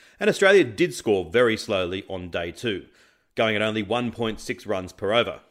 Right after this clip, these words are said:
However, England were even slower when they batted, scoring only at one point four seven in their thirty-two overs. As for Bradman, his seventy-nine came off two hundred and twenty balls, and this was to be, effectively, the slowest innings of his entire career.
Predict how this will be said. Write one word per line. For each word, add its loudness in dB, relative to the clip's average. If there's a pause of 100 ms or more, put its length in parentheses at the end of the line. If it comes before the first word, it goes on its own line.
(120)
However, 0
England -2
were 4
even 0
slower 0
when -4
they 2
batted, -6 (320)
scoring 0
only -2
at -6
one -4
point -6
four 2
seven 0
in -12
their -2
thirty-two -6
overs. -12 (580)
As 4
for 4
Bradman, 2 (320)
his 0
seventy-nine 2
came 0
off -2
two -2
hundred -2
and -6
twenty -2
balls, -2 (420)
and -4
this 2
was 0
to 0
be, 2 (140)
effectively, -2 (160)
the -2
slowest 2
innings -4
of -6
his -6
entire 0
career. -4